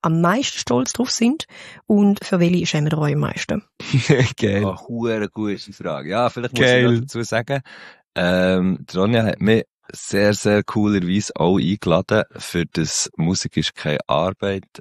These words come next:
Speaker 3: ähm, Format. Und ich bin dann tatsächlich krank gewesen. Ich hab gefehlt.
Speaker 2: Mhm.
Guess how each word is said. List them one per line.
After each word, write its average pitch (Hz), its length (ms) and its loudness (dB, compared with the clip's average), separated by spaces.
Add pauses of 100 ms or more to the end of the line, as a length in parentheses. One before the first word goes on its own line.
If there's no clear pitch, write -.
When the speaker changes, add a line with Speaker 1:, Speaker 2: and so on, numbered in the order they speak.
Speaker 3:
ähm, 82 500 -4 (640)
Format. 90 680 -4
Und 78 120 -12
ich 90 100 -6
bin 78 160 -8
dann 82 300 -6 (600)
tatsächlich 87 600 -8
krank 78 500 -10
gewesen. 76 400 -10
Ich 76 60 -8
hab 78 120 -12
gefehlt. - 760 -14 (220)
Speaker 2:
Mhm. 107 1160 2